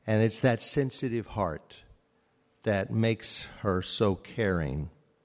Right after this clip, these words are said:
As we recognize the sensitivity of a mother's heart,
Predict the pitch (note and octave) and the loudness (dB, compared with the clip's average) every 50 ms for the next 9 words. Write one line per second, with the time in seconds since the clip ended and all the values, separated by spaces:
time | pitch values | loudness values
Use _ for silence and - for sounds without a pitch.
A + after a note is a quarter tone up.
0 | _ _ _ _ _ _ _ _ - _ _ _ _ _ _ _ _ _ _ _ | _ _ _ _ _ _ _ _ -20 _ _ _ _ _ _ _ _ _ _ _
1 | _ _ _ _ _ _ _ _ _ _ _ _ _ _ _ _ _ _ _ _ | _ _ _ _ _ _ _ _ _ _ _ _ _ _ _ _ _ _ _ _
2 | - B2+ A#2 B2 D3 D#3 C3+ D3 D3+ D3+ D#3 D#3+ C#3+ C#3 C#3+ C#3 C3+ C3+ C3+ B2+ | 2 4 6 8 10 10 10 10 10 8 6 4 6 6 6 8 8 6 6 4
3 | A2 G#2 A#2 A2+ - - - C#3+ C#3 C3 - B2+ A2+ - - D3 C#3 A#2 A#2 G2+ | 4 2 0 2 2 6 6 6 6 6 2 0 0 4 6 8 8 8 8 6
4 | G#2 G2+ G2+ F#2+ F#2+ F#2 - - A2 A2 F#2+ G2+ G2+ G#2+ A#2+ C3+ C3 A#2+ G#2 F#2 | 4 4 4 2 0 -2 -2 -2 0 2 4 4 6 6 6 6 6 4 4 4
5 | F2 - - G#2 F#2+ F2+ E2+ E2+ E2+ - - - | 2 0 0 2 2 2 2 0 -2 -6 -12 -20